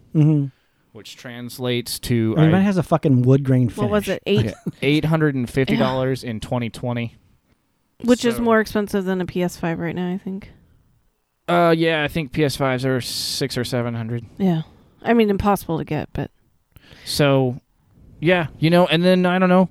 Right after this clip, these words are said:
Speaker 2: maybe next week, knowing this didn't take so long, I'll pepper in a board game or a famous toy from that era,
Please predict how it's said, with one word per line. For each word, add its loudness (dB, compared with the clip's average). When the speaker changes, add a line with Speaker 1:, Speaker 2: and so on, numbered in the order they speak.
Speaker 2:
maybe 4
next 0
week, 2
knowing 2
this -4
didn't -2
take 0
so -4
long, -2
I'll -2
pepper -2
in 0
a -2
board -2
game -4
or -2
a -4
famous -8
toy -4
from -8
that -6
era, -4